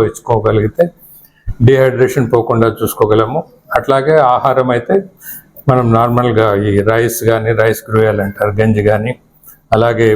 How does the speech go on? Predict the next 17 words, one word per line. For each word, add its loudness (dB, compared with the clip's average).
పెరుగు, 2
మజ్జిగ, 0
అరటిపండు, 0
ఇడ్లీ 2
ఇలాంటి 0
తేలిక 0
ఆహారం -2
ఇస్తే -2
పిల్లల్ని 0
ఆకలి 0
మామూలుగా 0
డీహైడ్రేషన్ 0
కాకుండా -2
న్యూట్రిషన్ -2
బేస్డ్ -2
కాకుండా -2
ఉండడానికి -2